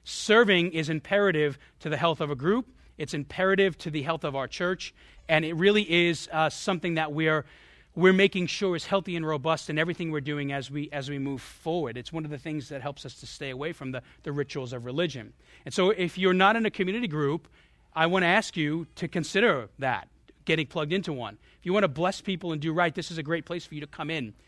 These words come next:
and start figuring out how to do that, not alone, but with other people. And if you are in a community group, I want to issue you this challenge over these next weeks.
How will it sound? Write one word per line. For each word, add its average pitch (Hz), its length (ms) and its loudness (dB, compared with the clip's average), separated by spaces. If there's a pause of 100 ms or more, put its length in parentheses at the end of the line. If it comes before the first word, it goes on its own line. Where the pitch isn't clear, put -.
(140)
and 139 120 -8
start 160 200 -2
figuring 156 340 -2
out 147 80 -4
how 147 100 0
to 139 60 -6
do 147 160 -4
that, 120 200 -4 (200)
not 175 160 4
alone, 180 280 8
but 143 100 -2
with 143 120 0
other 151 160 0
people. 143 400 -4 (960)
And 175 120 0
if 196 120 2
you 202 140 6
are 262 100 10
in 277 40 2
a 220 60 0
community 151 360 -2
group, 147 280 -4
I 170 80 0
want 180 160 0
to 180 80 -4
issue 185 180 -2
you 170 160 -2
this 147 180 -8
challenge 190 420 0
over 139 140 -4
these 143 180 -6
next 151 200 -6
weeks. 165 480 -2